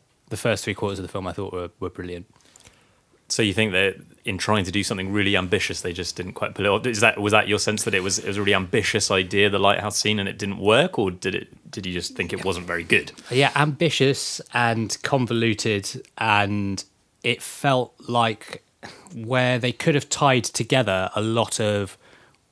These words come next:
Speaker 1: what were sort of seemingly complex ideas in quite a nice way.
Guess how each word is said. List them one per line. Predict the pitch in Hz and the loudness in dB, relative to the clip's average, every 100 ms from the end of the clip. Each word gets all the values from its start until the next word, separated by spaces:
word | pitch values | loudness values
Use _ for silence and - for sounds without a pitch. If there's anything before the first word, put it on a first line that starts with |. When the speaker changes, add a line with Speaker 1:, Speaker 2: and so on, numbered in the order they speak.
| - | -16
Speaker 1:
what | 104 110 - - | -4 -2 -2 0
were | 117 107 - | 0 0 -6
sort | - 156 120 | -4 -2 0
of | |
seemingly | - - 175 170 147 120 | 0 4 6 6 4 2
complex | 107 - 117 123 110 - | 0 0 0 0 -2 -2
ideas | 107 104 104 98 | -2 0 -2 -2
in | 104 110 107 | -4 -6 -4
quite | - 139 120 | -2 0 0
a | 110 | -2
nice | 107 104 - | -2 -2 -4
way. | 117 101 85 87 | -4 -2 -4 -8